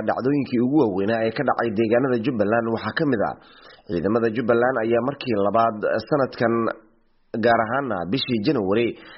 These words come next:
laba iyo labaatankeedii, waxay la wareegeen deegaanka Janaac Cabdalle oo lixdan kiiloomitir dhinaca galbeed kaga beegan magaalada Kismaayo. Hase ahaatee, Al-Shabaab ayaa mar kale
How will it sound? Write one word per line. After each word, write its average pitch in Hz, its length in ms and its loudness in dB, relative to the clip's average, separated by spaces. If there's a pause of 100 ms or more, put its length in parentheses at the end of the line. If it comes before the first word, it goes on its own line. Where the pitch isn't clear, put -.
(100)
laba 120 240 0
iyo 139 160 0
labaatankeedii, 117 720 -2
waxay 120 300 -2
la 143 100 0
wareegeen 110 440 0 (240)
deegaanka 120 500 -2
Janaac 135 340 0
Cabdalle 107 380 -2 (600)
oo - 160 -2
lixdan 123 340 0
kiiloomitir 117 480 -2
dhinaca 131 320 0
galbeed 101 380 2
kaga 123 220 0
beegan 120 300 0
magaalada 131 340 0
Kismaayo. 104 580 -2
Hase 98 340 -6
ahaatee, 113 380 -2
Al-Shabaab 127 540 0
ayaa 120 280 2
mar 160 160 -4
kale 107 260 -2